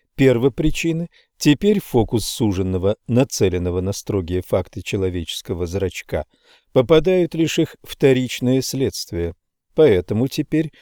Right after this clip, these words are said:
космогонический цикл продолжают уже не боги, ставшие отныне невидимыми, а герои, более или менее человекоподобные, по своему характеру, через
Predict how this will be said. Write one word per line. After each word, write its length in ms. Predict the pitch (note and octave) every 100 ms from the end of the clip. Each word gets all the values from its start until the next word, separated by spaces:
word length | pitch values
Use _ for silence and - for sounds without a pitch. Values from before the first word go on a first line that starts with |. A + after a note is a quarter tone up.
| _ _
космогонический 960 | C#3 C#3 C3+ C#3 C3+ C#3 B2 - - C#3
цикл 380 | - C#3+ C3+
продолжают 680 | A#2+ B2+ A#2 A#2 G2+ A#2+ A#2
уже 300 | A2+ G2 A#2 _ _ -
не 180 | B2 C3+
боги, 380 | A#2+ F#3+ D3 G2+
ставшие 560 | - - F#2+ - F#2+
отныне 400 | G2+ G#2 F#2+ G2+
невидимыми, 800 | G#2+ A2 G2 F#2+ F#2 A2 C3 E3 _ _ _
а 160 | - B2+
герои, 480 | A#2 C3 F3+ D3 G2
более 400 | F#2 G#2 F#2+ G2
или 260 | B2+ G2+ G#2
менее 360 | E3 C#3+ F#2+
человекоподобные, 1200 | E2+ - G2 F#2+ F2 - A#2+ A#2+ A2+ D2+ E2 E2 - _ _ -
по 100 | C#3
своему 460 | - B2+ B2 G#2 G2+
характеру, 680 | A#2 B2+ F3+ - D#3+ D#3 - _ _ _ -
через 440 | D#3 D3+ D#3 -